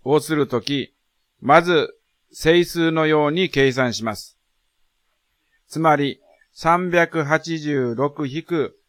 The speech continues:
三百五十二をします。すると、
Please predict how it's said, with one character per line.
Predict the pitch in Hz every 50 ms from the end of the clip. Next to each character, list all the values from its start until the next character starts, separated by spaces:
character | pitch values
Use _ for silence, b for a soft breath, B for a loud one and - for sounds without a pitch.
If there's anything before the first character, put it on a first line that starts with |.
| _ _ _
三 | - - 147 156 160 160 156 147
百 | 151 151 147 147 147 143
五 | 131 135 143 147
十 | 139 147 151 147 139 131 123
二 | 120 127 143 147 139 131 123 127
を | 147 156
し | 143 - 135
ま | 123 117 113
す。 | - - - _ _ _ _ _ _ _ _ _ _ _ _ _ _
す | _ - 170 175
る | 180 170 -
と、 | - 160 165 170 170 170